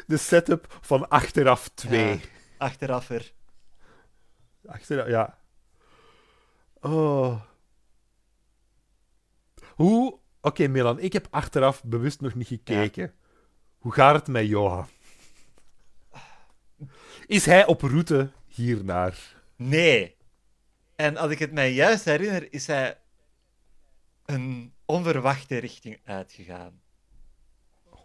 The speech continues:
Speaker 2: En ni-,
Speaker 1: Dus, eh,
Speaker 2: niet
Speaker 1: wat? Achteraf is een retcon geweest.
Speaker 2: Ja, luister, achteraf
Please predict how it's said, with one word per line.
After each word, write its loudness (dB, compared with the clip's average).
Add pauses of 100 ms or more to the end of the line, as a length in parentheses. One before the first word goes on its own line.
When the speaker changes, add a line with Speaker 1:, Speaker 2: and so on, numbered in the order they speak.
Speaker 2:
En -10
ni-, -10
Speaker 1:
Dus, -4
eh, 0
Speaker 2:
niet -8
Speaker 1:
wat? -2
Achteraf -6
is -4
een -4
retcon -4
geweest. -6
Speaker 2:
Ja, 0
luister, -2
achteraf -6